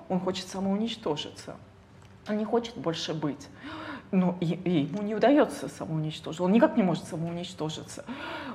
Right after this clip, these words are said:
Вирус там сам принимает решение, когда он жрет человека, когда он, э, не жрет, когда он воспринимает реальность, когда он прислушивается. Он не хочет вы-, он догадывается, но не сразу, что из-за него могут умереть. Э,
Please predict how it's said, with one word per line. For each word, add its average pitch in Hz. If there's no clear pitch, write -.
Вирус 269
там 262
сам 254
принимает 247
решение, 247
когда 190
он 196
жрет 175
человека, 214
когда 190
он, 196
э, 180
не 185
жрет, 170
когда 170
он 202
воспринимает 196
реальность, 220
когда 196
он 196
прислушивается. 196
Он 202
не 226
хочет 233
вы-, 180
он 233
догадывается, 190
но 185
не 214
сразу, 262
что -
из-за 165
него 165
могут 151
умереть. 156
Э, 180